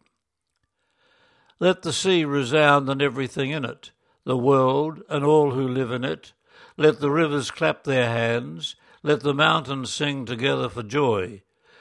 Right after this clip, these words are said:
Let them sing before the Lord, for he comes to judge the earth. He will judge the world in righteousness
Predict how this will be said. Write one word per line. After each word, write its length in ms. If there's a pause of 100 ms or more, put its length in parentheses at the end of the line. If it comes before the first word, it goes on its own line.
(160)
Let 260
them 180
sing 360
before 420
the 120
Lord, 500 (340)
for 180
he 160
comes 420
to 140
judge 460
the 200
earth. 520 (480)
He 120
will 160
judge 420
the 140
world 340
in 140
righteousness 880